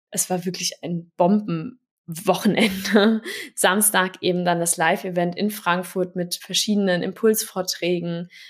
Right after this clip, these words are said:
mit einfach viel Connection. Also wir haben versucht zu connecten und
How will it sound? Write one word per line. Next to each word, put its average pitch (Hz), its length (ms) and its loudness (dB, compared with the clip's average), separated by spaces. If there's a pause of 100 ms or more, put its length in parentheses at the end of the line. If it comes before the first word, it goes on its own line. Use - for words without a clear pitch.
(160)
mit 180 480 -2 (380)
einfach 175 320 -6
viel 214 680 4 (560)
Connection. 185 1080 0
Also 175 280 0 (120)
wir - 140 2
haben 190 160 0
versucht - 340 -8
zu - 140 -8
connecten 175 720 2
und 185 220 -4